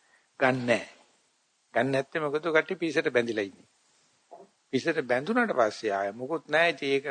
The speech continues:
කොහෙන් ගෙවන එකක්ද කියන්නේ නැහැ. ඒ නිසා දකුණට සිග්නල් දාගෙන ඉන්න හැම වෙලාවෙම. හැබැයි කපනකොට වමට කපන්න. ඉතින් ලෝකයා බයිනවා. එතකොට මේ මනස එකක්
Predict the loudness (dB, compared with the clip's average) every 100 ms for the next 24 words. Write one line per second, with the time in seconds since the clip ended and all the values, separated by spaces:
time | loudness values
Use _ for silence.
0 | -6 -2 0 0 0 2 4 4 2 -2
1 | -2 -4 -2 -2 -2 -2 0 2 2 -2
2 | -12 -20 -20 _ 2 2 -2 -2 -2 -2
3 | 0 0 0 -2 -4 0 2 2 0 -4
4 | -8 _ _ _ _ _ _ -4 -2 2
5 | 0 0 -2 2 2 2 -2 -2 -4 -8
6 | _ _ _ _ _ _ _ -4 2 4
7 | 6 4 4 4 4 2 4 2 0 -6
8 | -6 -2 0 0